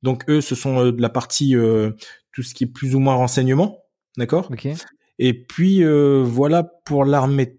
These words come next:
Speaker 1: terre.
Speaker 2: Ça,
Speaker 1: Ensuite,
Speaker 2: c'est
Speaker 1: dans
Speaker 2: les
Speaker 1: la
Speaker 2: forces spéciales, hein. Donc,
Speaker 1: force
Speaker 2: euh,
Speaker 1: spéciale.
Speaker 2: c'est quoi ?
Speaker 1: Force
Speaker 2: C'est l'élite, c'est,
Speaker 1: C'est l'élite.
Speaker 2: top.
Speaker 1: En fait, comme on dit tout le temps, hein, t'as l'armée conventionnelle, qui est très, très bien, hein, ce sont toutes les unités conventionnelles. Et ensuite, tu as les forces spéciales, où là, les sélections sont un tout petit peu plus dures.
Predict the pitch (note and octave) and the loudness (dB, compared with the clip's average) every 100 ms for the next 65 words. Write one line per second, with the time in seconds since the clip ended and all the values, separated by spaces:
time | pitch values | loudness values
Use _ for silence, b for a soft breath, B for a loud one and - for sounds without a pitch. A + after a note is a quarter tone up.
0 | _ A#2 G2+ E2+ - C3 B2 E3 C#3+ D3 | _ -6 -4 -8 -10 -8 -2 0 2 2
1 | D3 D3 C#3 F3 D3 C3+ A2 B2 - A#2 | 2 0 0 0 2 0 -2 -8 -6 -2
2 | G#3+ G#3+ F#3+ G#2 E3 - A2 G2+ - _ | -2 0 -2 0 -2 -2 -4 -6 -14 _
3 | - C3+ C#3 C3+ D3 E3 C#3+ - - A2 | -8 -2 0 4 4 4 2 -2 -4 -2
4 | G#2+ G#2+ G#2 - _ _ - F#3+ F3+ C#3 | -2 -2 -6 -10 _ _ 0 0 0 -2
5 | D#3+ A3 A3+ - F#3 F#3 F#3 F3+ F#3 G3 | -2 0 0 0 0 0 0 -2 0 0
6 | D3+ - C3+ B2 B2 C#3 D3+ D3 C#3 C3+ | 0 -2 0 0 0 0 0 0 -2 -2
7 | C#3 A3+ A#3 - _ A2+ - C3+ C#3+ B2+ | 0 -2 -2 -8 _ -14 -6 -2 -2 0
8 | F3+ F3 C#3 - - G#2+ - C#3+ B2 B2 | 0 0 -2 -6 -10 -10 -6 -4 -2 -2
9 | B2 B2+ B2 A2 A2 D3 E3+ B2 A#2+ D3+ | -2 -4 -4 -6 -2 -2 -2 -6 -8 -8
10 | - B2+ B2 C3 - A#2+ A#2+ - D#3 B2+ | -2 -2 0 -4 -8 -8 -4 0 2 2
11 | B2+ B2 C3 B2 D3 - A#2+ A#2+ _ D#3+ | 2 0 -2 -4 -6 -6 -6 -6 _ -8
12 | - C#3 B2+ C3 D3+ F#3+ | -6 -8 -6 -6 0 -2